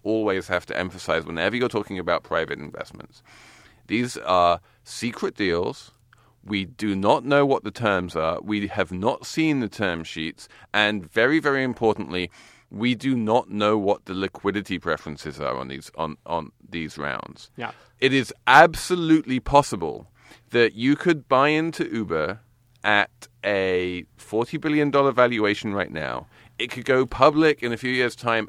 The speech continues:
Speaker 1: at twenty billion dollars, and you could still make money.
Speaker 2: Yeah, these people are protected, or maybe protected for
Speaker 1: We
Speaker 2: all we
Speaker 1: don't
Speaker 2: know.
Speaker 1: know.
Speaker 2: Yeah.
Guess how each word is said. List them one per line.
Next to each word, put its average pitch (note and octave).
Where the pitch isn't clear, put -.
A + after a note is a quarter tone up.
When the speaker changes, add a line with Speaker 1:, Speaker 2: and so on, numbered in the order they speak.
Speaker 1:
at -
twenty D3+
billion F2
dollars, D#2
and G#2
you A2
could A2
still G2+
make F2
money. D#2+
Speaker 2:
Yeah, G#2+
these A#2
people A#2
are G2+
protected, -
or B2+
maybe B2+
protected -
for -
Speaker 1:
We A#2+
Speaker 2:
all A#2+
we F#2+
Speaker 1:
don't F#2+
Speaker 2:
know. D2+
Speaker 1:
know. G1+
Speaker 2:
Yeah. -